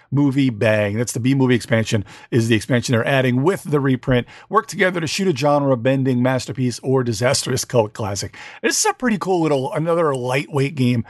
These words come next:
Uh, you're kind of making a movie as a group. So it is, like I said, it is a cooperative play. You're rolling dice in your turn. You're kind of shooting different scenes. Depending on your dice, you're using the dice to trigger your,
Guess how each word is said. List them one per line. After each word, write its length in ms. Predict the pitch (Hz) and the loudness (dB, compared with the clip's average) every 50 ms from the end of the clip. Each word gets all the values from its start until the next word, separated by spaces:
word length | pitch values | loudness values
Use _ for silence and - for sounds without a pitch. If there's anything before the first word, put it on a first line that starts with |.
| - - - - _ - | -14 -20 -20 -10 _ -2
Uh, 140 | 127 123 123 | 0 0 0
you're 160 | 123 131 139 | 0 0 0
kind 180 | - 185 170 | 0 0 -2
of 60 | 151 131 | 0 0
making 520 | 135 147 147 151 160 160 - 214 196 165 | 0 0 2 0 0 -2 -2 -4 -2 0
a 40 | 170 | 0
movie 460 | 156 143 147 147 143 131 139 139 139 | 0 2 2 0 0 0 -2 -2 -2
as 260 | 135 135 135 123 113 | -2 -4 -4 -4 -4
a 40 | 123 | -6
group. 300 | 107 120 127 123 123 120 | -4 0 0 0 0 0
So 160 | - 127 117 | 0 0 2
it 60 | 120 | 2
is, 120 | 123 117 113 | 2 0 0
like 140 | 123 110 104 | -2 -2 -2
I 20 | |
said, 200 | - - 123 107 | -4 -4 -4 -4
it 160 | 117 113 107 | -2 -2 -2
is 240 | 123 123 120 113 - - - - - - | 0 0 0 -2 -4 -8 -14 -20 -10 -8
a 80 | - 113 | -6 -6
cooperative 580 | - - - 143 139 131 120 - 127 110 104 - | -4 -2 0 2 2 2 2 0 -2 -4 -4 -2
play. 320 | - - 202 190 170 156 - - - - _ | 0 2 2 2 2 0 -4 -8 -18 -6 _
You're 100 | 170 147 | 0 0
rolling 400 | 131 139 165 175 175 180 180 165 | 2 2 2 2 2 2 2 2
dice 300 | 143 160 156 156 - - | 2 0 0 0 -2 -2
in 80 | 160 147 | -2 -2
your 80 | 147 | -2
turn. 400 | 139 - - 147 143 139 139 135 | -2 -2 0 0 2 2 2 2
You're 160 | 135 117 117 | 2 0 -2
kind 180 | - - 147 131 | -2 -2 -2 -2
of 60 | 110 - - _ | -2 -4 -10 _
shooting 420 | - - - - 175 170 165 165 156 | -10 -6 -2 0 2 2 2 2 2
different 340 | 156 151 139 - 139 127 - | 0 -2 0 0 -2 -2 0
scenes. 600 | - - - 156 160 160 151 151 147 143 - - - - _ | -2 -2 -2 0 0 2 2 2 0 0 -2 -4 -10 -20 _
Depending 320 | - - - 147 143 143 139 | -12 -4 -2 0 0 2 2
on 100 | 139 135 | 2 2
your 100 | 127 120 | 0 0
dice, 280 | 127 131 127 127 - | 0 0 0 0 -2
you're 80 | 123 113 | -4 -2
using 280 | 120 139 143 135 147 | -2 0 0 0 0
the 100 | 135 127 | 0 0
dice 320 | 110 135 127 123 123 - - | 2 2 0 0 0 -2 -2
to 220 | - 131 113 110 - - - _ | 0 0 0 0 -2 -6 -14 _
trigger 440 | - - 151 147 127 139 135 131 123 | -4 -2 -2 0 2 0 0 0 -2
your, 480 | 110 101 117 120 123 120 113 110 104 | -2 0 0 0 2 2 0 0 -2